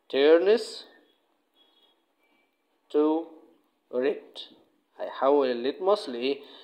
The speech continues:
لريد لأنه أسيد. تمام، لو، آه، بيزك أو الكالاين سوليوشن هيتحول لبلو. طيب what happens when، آه،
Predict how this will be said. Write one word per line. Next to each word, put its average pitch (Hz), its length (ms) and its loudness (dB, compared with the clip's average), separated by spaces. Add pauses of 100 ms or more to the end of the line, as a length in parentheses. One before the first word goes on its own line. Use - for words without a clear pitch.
(160)
لريد 120 280 0
لأنه 110 460 -4
أسيد. - 220 -4 (160)
تمام، 139 360 -4 (500)
لو، 160 460 6 (100)
آه، 127 720 0 (180)
بيزك 180 560 0
أو 123 340 0
الكالاين 135 540 2
سوليوشن 180 640 0
هيتحول 143 920 0
لبلو. 135 480 -6 (640)
طيب 117 200 4
what - 240 4
happens 208 640 6
when، 190 460 2 (240)
آه، 117 720 2